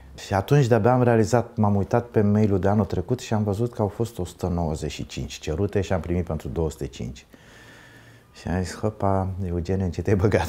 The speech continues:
<laughs> Am uit-, treptat mi-am dat seama că o mie este foarte mult, dar,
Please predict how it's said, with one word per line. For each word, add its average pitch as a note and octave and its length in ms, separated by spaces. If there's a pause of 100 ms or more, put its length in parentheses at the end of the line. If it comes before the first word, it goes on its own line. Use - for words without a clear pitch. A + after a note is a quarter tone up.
(280)
<laughs> - 180
Am D#3 140
uit-, - 300 (600)
treptat A#2 340
mi-am B2 140
dat A2 120
seama A2+ 280
că A2+ 100
o G#2+ 40
mie G#2+ 240
este G#2 220
foarte G2 380
mult, F#2+ 440
dar, F#2 420